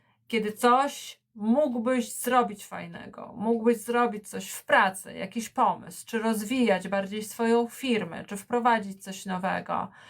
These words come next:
to twoja podświadomość mówi: „Nie, a, a, bo będzie krytyka, będzie źle. Lepiej się nie wychylać, lepiej się nie wychylać”.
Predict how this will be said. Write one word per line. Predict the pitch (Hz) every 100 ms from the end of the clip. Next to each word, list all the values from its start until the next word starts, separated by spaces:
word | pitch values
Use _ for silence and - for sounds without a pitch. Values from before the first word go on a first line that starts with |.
| - -
to | 202
twoja | 196 196 190 196 196
podświadomość | 202 196 202 190 185 190 190
mówi: | 190 180 190
„Nie, | 185 180 196 220 233 -
a, | - 208
a, | 190 220 233 202 202 214 - _ _ _
bo | 226 247 208 202 202 220 - _ _ _ -
będzie | 190 190 202
krytyka, | 202 202 196 247 247 175 - - _ _
będzie | 226 175 190 202 202 214
źle. | 196 196 160 - - _ _ _
Lepiej | 175 185 214 226 233 220 233 226
się | 226
nie | 233 277
wychylać, | 285 247 175 - - - _ _ _ 202
lepiej | 214 214 208
się | 208
nie | 202
wychylać”. | 196 196 190 160 - -